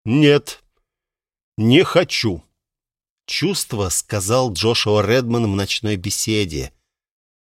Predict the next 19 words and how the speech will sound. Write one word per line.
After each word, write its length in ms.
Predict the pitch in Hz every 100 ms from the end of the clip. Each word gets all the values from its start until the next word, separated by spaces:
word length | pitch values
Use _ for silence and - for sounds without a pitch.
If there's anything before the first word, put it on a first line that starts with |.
| _
Рут 400 | 107 107 170 -
отлично 540 | 135 - 160 147 135
помнит 440 | 123 160 156 139 123
слова 400 | - 120 123 131
души, 500 | 113 110 - 160 127 - - - -
изгнанной 680 | 170 117 98 123 120 120 113
из 260 | 139 - -
тела. 460 | - 139 98 76 -
Тахтоны 680 | - - - 170 165 139 90 _ _ _
не 240 | 113 139 156
испытывают 640 | - - 175 156 165 170
чувств 600 | - - 180 170 156 - -
в 180 | -
понимании 640 | - 147 147 143 131 113 113
людей, 600 | 113 127 104 98 73 - _ _ _
ни 140 | 131 160
добрых, 580 | 127 160 165 147 135
ни 100 | 120
злых. 540 | 120 95 107 143 131